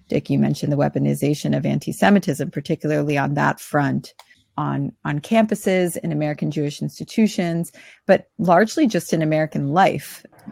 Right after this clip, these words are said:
as we're seeing kind of a wave of repression. And I, I actually think it's interesting, we're talking about the history of Jewish Currents. Of course, the first editor of Jewish Currents, Morris Shapis,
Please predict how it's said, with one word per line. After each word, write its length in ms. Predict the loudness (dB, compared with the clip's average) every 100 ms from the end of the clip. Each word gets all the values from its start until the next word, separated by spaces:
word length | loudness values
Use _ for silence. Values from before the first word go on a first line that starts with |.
| 2
as 300 | 2 2 0
we're 100 | -2
seeing 460 | 0 0 0 -2
kind 240 | -2 -2 -2
of 100 | -2
a 80 | -2
wave 420 | 2 4 6 6
of 160 | 4 0
repression. 480 | -2 0 0 -2 -2
And 140 | -2
I, 40 |
I 300 | 0 2 4 4
actually 380 | 4 0 -2
think 200 | 0 -2
it's 180 | -2 -6 -16 -20 _ 2
interesting, 440 | 4 4 2 -2
we're 80 | -2
talking 320 | -4 -4 0
about 180 | -2 -2
the 60 | -4
history 360 | -6 -4 -6
of 100 | -6
Jewish 280 | -4 -4 -4
Currents. 380 | 2 4 4 -2
Of 100 | -4
course, 240 | -2 -2
the 80 | -6
first 460 | -2 0 0 -6 -20 _ _ -2
editor 340 | 0 2 2
of 80 | 0
Jewish 280 | -2 -4 -4
Currents, 340 | -6 -6 -4
Morris 240 | -4 -4 -4
Shapis, 580 | -2 -2 -2 -6 -8